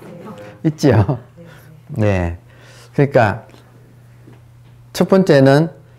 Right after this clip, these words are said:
자기 의식을 발견하는데 의식을 발견을 해도 이 잠시도 가만히 있지 않고 막 촐랑이는 그 생각은 여전히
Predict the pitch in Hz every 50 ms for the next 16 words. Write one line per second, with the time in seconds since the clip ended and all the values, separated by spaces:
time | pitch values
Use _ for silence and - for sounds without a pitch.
0 | _ _ - 147 147 151 156 156 120 117 107 98 - 147 143 175 180 165 - 135
1 | 127 127 143 135 120 123 127 131 131 131 113 98 92 98 120 120 - - _ _
2 | _ _ _ _ - _ _ _ _ _ _ - 117 113 - 175 165 175 175 160
3 | - 156 156 165 175 170 160 147 120 147 202 175 185 143 92 73 78 - - _
4 | _ _ _ _ _ _ _ _ _ _ _ _ _ _ _ _ _ _ _ _
5 | _ _ _ _ _ _ _ _ _ _ _ - 156 156 165 165 165 165 160 151
6 | 156 - - 120 123 139 - 202 202 196 143 139 135 147 151 156 160 151 156 -
7 | 147 135 143 147 - - 147 151 156 160 156 - - _ _ _ _ _ _ _
8 | _ _ _ _ - 131 131 - - - - - 170 160 170 175 180 170 156 143
9 | 135 170 180 180 - _ _ _ _ _ _ _ - 127 120 117 120 - 175 165
10 | 165 170 170 165 147 143 143 156 170 - _ _ _ _ _ _ _ - 98 98
11 | 104 104 139 165 185 208 233 247 247 -